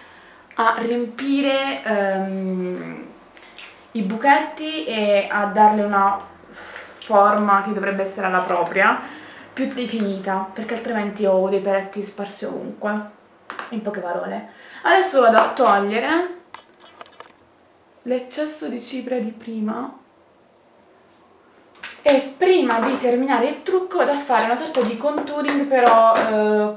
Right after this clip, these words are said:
solamente con le polveri. Ripeto, per le cerimonie a cui sono andata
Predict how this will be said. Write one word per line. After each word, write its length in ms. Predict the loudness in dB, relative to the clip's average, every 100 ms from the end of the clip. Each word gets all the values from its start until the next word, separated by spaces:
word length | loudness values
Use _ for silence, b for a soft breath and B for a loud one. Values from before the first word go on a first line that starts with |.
| -8
solamente 460 | -2 0 0 -2
con 120 | -2
le 80 | -2
polveri. 680 | -2 -6 -8 -8 -8 -8 -12 -20 -20 _ _ -12
Ripeto, 640 | -6 2 4 6 6 6
per 760 | 4 8 10 10 10 8 6 4
le 140 | 4
cerimonie 880 | 4 0 -2 2 6 4 4 -2 0
a 80 | -2
cui 140 | -2
sono 240 | -10 -6 -4
andata 760 | -2 2 2 2 0 0 0